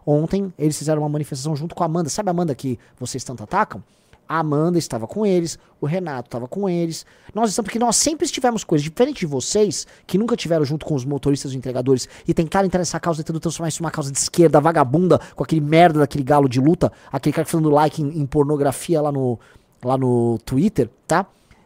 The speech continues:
Nós trabalhamos com esses caras desde dois mil e quinze, tá? E fomos pra cima <coughs> de todo mundo que tentou acabar com o emprego deles.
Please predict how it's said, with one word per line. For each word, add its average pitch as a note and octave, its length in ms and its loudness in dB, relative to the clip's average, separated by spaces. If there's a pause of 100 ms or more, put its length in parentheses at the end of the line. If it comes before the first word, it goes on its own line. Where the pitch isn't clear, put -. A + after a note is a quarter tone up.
Nós A3 380 6
trabalhamos F#3+ 400 2
com - 100 -2
esses - 180 -2
caras G3 320 0
desde C4 460 -2
dois A3 180 -2
mil G#3+ 160 -4
e B3+ 60 -6
quinze, G3+ 720 -6 (340)
tá? D#3 220 -6 (640)
E D3+ 80 -4
fomos G#3+ 380 4
pra A#3 180 0
cima A3+ 480 2 (600)
<coughs> - 560 -20
de D#3 220 -4
todo C4 260 4
mundo A3+ 160 2
que - 60 -8
tentou F#3 200 -2
acabar E3+ 280 -2
com E3+ 80 -2
o - 20 -2
emprego D#3+ 240 -2
deles. A#2 400 -2